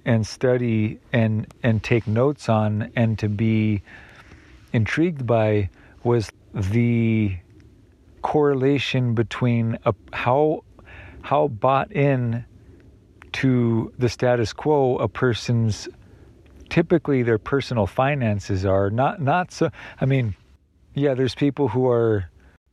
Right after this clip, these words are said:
their bias is that they wanna be doing their, um, their, their, their, their religious practice. And so there was a lot of obvious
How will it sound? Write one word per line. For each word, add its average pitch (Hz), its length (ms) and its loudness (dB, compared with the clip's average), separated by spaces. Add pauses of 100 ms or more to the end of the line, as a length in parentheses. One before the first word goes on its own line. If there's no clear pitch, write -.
(240)
their 135 160 0
bias 123 640 0
is 110 300 -2
that 110 380 0 (100)
they 120 220 2
wanna 123 320 0
be 110 600 0 (200)
doing 120 720 0
their, 107 760 0
um, 101 580 -2 (600)
their, 113 440 0
their, 113 300 0
their, 135 240 -2
their 147 760 -2
religious 127 760 -2
practice. 107 760 0 (440)
And 113 160 0
so 123 220 -2
there 117 200 -2
was 110 160 -2
a 113 60 0
lot 117 180 -2
of 110 140 -6
obvious 117 680 -4